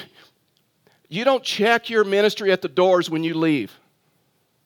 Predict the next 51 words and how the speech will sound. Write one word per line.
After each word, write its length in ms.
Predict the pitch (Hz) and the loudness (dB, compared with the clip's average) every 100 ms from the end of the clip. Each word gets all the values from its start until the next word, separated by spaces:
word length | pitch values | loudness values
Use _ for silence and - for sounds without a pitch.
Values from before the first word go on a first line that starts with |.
| _ _ _ _ _ _ _ _ _ | _ _ _ _ _ _ _ _ _
And 100 | 185 | 0
there's 140 | 196 | 0
two 180 | - 262 | 0 -4
groups 260 | 254 254 196 | -2 -2 -2
of 80 | |
people. 220 | 202 233 202 | -4 -2 0
There's 160 | 185 | 0
one 200 | 196 247 | 0 0
group 200 | 254 202 | 2 0
of 100 | 180 | 0
people 240 | 202 196 175 | -4 -4 -4
that 60 | |
say, 180 | 170 180 | 0 0
"You 140 | 175 | 0
know 140 | 202 214 | 0 2
what? 300 | 214 233 - _ _ - | 2 2 -2 _ _ -6
Ministry 540 | 135 220 277 - 196 | 0 2 2 0 0
is 120 | 175 | 2
only 240 | 196 190 170 | 4 4 4
outside 520 | 170 - - 208 254 | 2 0 0 2 2
of 80 | 151 | -2
the 80 | |
church. 540 | 120 - 95 - - - _ _ _ _ _ | -4 -6 -8 -8 -18 -20 _ _ _ _ _
You 160 | 131 202 | -4 0
do 220 | 359 233 | 2 2
ministry 440 | 208 214 202 202 | 2 0 0 -2
in 120 | 202 190 | -4 -4
the 40 | |
church, 360 | - 226 247 170 | -2 0 0 -2
it's 100 | - | -8
just 140 | 165 | -2
not 160 | 180 165 | 0 0
as 100 | 143 | -2
effective." 480 | - 220 254 156 | 0 0 0 -6
So 140 | - 160 | -6 -2
guess 260 | 175 175 | 0 0
what? 260 | 202 247 208 | 0 0 2
We're 120 | 196 | 0
part 200 | 208 165 | 0 -2
of 100 | 135 | -2
parachurch 500 | - 185 196 226 208 | 0 0 0 -2 -4
organizations. 720 | 196 196 196 175 190 233 214 165 | -2 -4 -4 0 0 0 -4 -6
We're 100 | 143 | -4
part 220 | 185 170 | -2 0
of 80 | 175 | 2
all 140 | 190 | 0
these 160 | 180 175 | 0 0
other 240 | 196 202 | 0 0
organizations. 720 | 202 190 185 185 220 233 175 | -2 -4 -4 0 0 0 -8
And 100 | 147 | -10
for, 360 | 147 - 170 120 | -12 -6 -4 -4